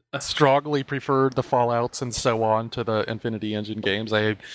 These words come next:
eventually, like, ten years later, came to a grudging respect for Baldur's Gate, and I, you know, I always like Planescape Torment's text and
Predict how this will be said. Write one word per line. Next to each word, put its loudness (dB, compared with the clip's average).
eventually, 0
like, 2
ten -4
years -2
later, 2
came -8
to -6
a -2
grudging -2
respect -4
for -4
Baldur's -2
Gate, 0
and -4
I, 2
you -8
know, 0
I 4
always -2
like -2
Planescape -6
Torment's -4
text -2
and -6